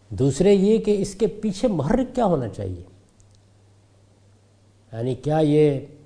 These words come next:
کوئی دنیا کو تسخیر کرنے کے محرک کے ساتھ جنگ لڑی جائے گی، کوئی حمیت و حمایت کا جذبہ ہے جو اس کا جذبہ محرکہ بنے گا، کیا چیز ہے؟ اخلاقی حدود، کہا جاتا ہے کہ جنگ میں سب جائز ہے، جنگ اور محبت میں سب جائز ہے،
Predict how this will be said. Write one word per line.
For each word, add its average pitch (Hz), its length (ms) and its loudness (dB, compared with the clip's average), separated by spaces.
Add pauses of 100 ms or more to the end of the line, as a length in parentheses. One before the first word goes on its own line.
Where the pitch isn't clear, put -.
(220)
کوئی 120 320 -8 (180)
دنیا 156 260 2
کو 247 180 -4
تسخیر 208 480 -2
کرنے 190 300 -2
کے 196 100 -4
محرک 165 400 -2
کے 175 60 -8
ساتھ 160 280 -4
جنگ 160 200 -4
لڑی 160 180 -4
جائے 156 220 -8
گی، 147 160 -14 (760)
کوئی 139 140 -2 (120)
حمیت 165 360 0
و 180 60 2
حمایت 120 440 -4
کا 156 60 -2 (100)
جذبہ 143 420 2
ہے 202 80 2 (340)
جو 139 100 -6
اس 135 140 -6
کا 165 120 -2
جذبہ 143 400 0
محرکہ 143 400 -2
بنے 151 280 -4
گا، 156 100 -12 (640)
کیا 220 120 -2
چیز 110 320 -6
ہے؟ 90 60 -10 (920)
اخلاقی 175 500 2
حدود، 147 400 2 (1120)
کہا 120 180 -2
جاتا 165 300 2
ہے 196 100 4
کہ 185 100 2
جنگ 185 280 2
میں 202 80 4
سب 208 220 0
جائز 147 260 -2
ہے، 107 60 -6
جنگ 165 280 0
اور 196 100 2
محبت 147 440 0
میں 190 80 0
سب 214 180 2
جائز 113 320 -2
ہے، 90 100 -10